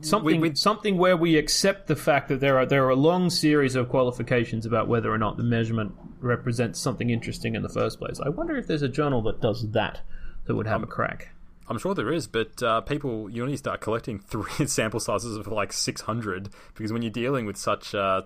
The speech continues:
Speaker 2: small effects, which you, which you tend to get with this sort of questionnaire-based research, then,
Speaker 1: Hmm.
Speaker 2: uh, correspondingly, you're gonna need these, uh, these enormous, uh, enormous sample sizes in order to actually reach the, uh, the appropriate threshold.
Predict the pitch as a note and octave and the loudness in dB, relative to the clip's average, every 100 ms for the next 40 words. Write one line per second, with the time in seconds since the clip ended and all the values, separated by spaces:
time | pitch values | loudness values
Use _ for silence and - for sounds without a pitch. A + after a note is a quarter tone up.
0 | - - A#2 G#2 G2 G#2+ F2+ - - - | -6 -8 -4 -4 -4 -4 -6 -6 -12 -12
1 | - - G2+ G#2+ G#2+ G#2+ G#2+ - G2+ F#2+ | -20 -14 -10 -8 -8 -8 -8 -6 -6 -4
2 | G2 D#2+ G2 - G2 F#2+ G#2 - G2+ G#2+ | -6 -6 -8 -8 -8 -8 -8 -8 -10 -8
3 | A#2 F#2+ - F#2+ - E2+ - - - - | -8 -10 -14 -16 -14 -14 -14 -16 -18 -20
4 | - - - - A#2+ B2+ A#2+ G2 G2 - | -20 -20 -20 -6 -4 -2 -2 -2 -4 -8
5 | - - G#2+ G#2 - B2 C3+ G2+ E2 F2 | -12 -4 -4 -4 -8 -6 -6 -8 -12 -14
6 | G2+ G2+ F#2+ F#2 G2 G2 F#2 F#2 F2+ F2+ | -12 -12 -10 -10 -12 -10 -12 -10 -10 -10
7 | F2+ F#2 F#2 F#2+ F#2+ F#2 F#2+ F2+ - - | -10 -12 -10 -10 -8 -8 -10 -10 -12 -10
8 | F#2+ F#2+ F#2+ G2 F2+ - G2 G2 B2 G2 | -10 -10 -10 -10 -10 -12 -12 -12 -10 -10
9 | F#2+ F#2+ G2 G2 F#2 F#2 - F#2 F2+ - | -12 -12 -8 -8 -8 -10 -12 -12 -12 -14
10 | G2 F2+ F#2 - - - - _ - G#2 | -12 -10 -12 -14 -16 -20 -20 _ -16 -12
11 | F#2+ F2+ F2 F2 E2+ - F#2 - D#2+ - | -8 -8 -8 -8 -12 -10 -10 -10 -16 -12
12 | G2+ - F#2+ F2+ | -12 -10 -12 -12